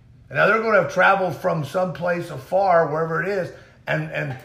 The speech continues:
know that there's a reason. Then when they get here and find out the reason, you think they won't embrace that? If this is the reason God said, if they were,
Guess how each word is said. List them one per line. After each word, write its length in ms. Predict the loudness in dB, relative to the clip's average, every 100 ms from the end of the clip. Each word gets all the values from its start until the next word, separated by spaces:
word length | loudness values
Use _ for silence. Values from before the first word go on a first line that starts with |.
| -18 -6
know 300 | 2 4 4
that 80 |
there's 220 | 2 0 -2
a 60 |
reason. 400 | -2 -2 -2 -2
Then 100 | -2
when 100 | -2
they 60 | -4
get 160 | -4
here 160 | 0 2
and 100 | 2
find 300 | 2 2 4
out 200 | 4 2
the 60 | -4
reason, 580 | -2 0 0 -2 -8 -10 -20 -20 _ _ _ _ _ -20 -20 -16
you 80 |
think 260 | -6 -6 -4
they 80 | -6
won't 240 | -6 -6
embrace 360 | -6 -6 -8 -10
that? 260 | -14 -14 -20 -20 -20 -20 -20 -20 _ _ _ -20 -20
If 120 | -16 -8
this 240 | -8 -6
is 140 | -10
the 80 | -8
reason 480 | -8 -6 -6 -8 -4
God 440 | 2 4 2 -2 -14 -20 -20
said, 220 | -12 -10
if 100 | -8
they 240 | -6 -2
were, 280 | -2 -4